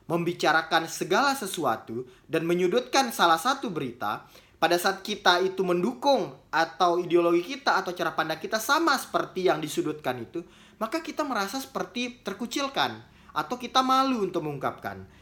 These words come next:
Tapi ketika apa yang kita pilih, apa pandangan kita, apa ideologi kita, itu sama dengan yang diberitakan, yang selalu digembor-gemborkan oleh media,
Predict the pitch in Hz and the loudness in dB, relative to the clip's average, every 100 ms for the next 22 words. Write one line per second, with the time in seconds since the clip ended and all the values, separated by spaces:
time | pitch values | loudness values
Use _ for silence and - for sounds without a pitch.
0 | - - 190 277 240 220 185 - 156 127 | -10 -6 -6 -4 -6 -6 -6 4 6 4
1 | - - - - - - - 165 165 175 | -2 -18 -20 -20 -20 -20 -2 0 4 4
2 | 160 156 147 - 247 269 226 220 156 143 | 4 2 0 0 -2 0 -2 -2 -2 -2
3 | 139 135 135 139 143 262 262 190 170 156 | -2 -2 -2 -4 -6 -8 -2 4 4 4
4 | 151 147 143 139 135 143 - 277 - 180 | -2 -4 -4 -4 -4 -8 -12 -6 0 0
5 | 190 269 262 269 294 254 156 156 160 156 | -2 0 2 4 6 4 4 0 -2 0
6 | 160 175 185 226 226 226 185 - - - | 0 0 4 2 4 2 0 -6 -20 -20
7 | - 170 170 - 226 180 170 165 165 180 | -4 -2 0 0 0 0 -2 -2 0 -2
8 | 185 180 165 156 143 131 120 | 0 0 0 -2 -6 -6 -6